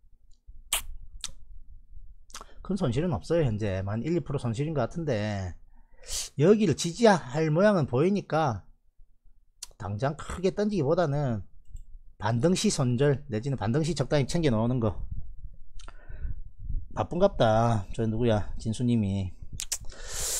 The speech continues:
아, 그렇습니다.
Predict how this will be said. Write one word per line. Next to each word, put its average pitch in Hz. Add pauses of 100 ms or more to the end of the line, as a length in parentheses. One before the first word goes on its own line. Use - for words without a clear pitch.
(680)
아, 147
그렇습니다. 135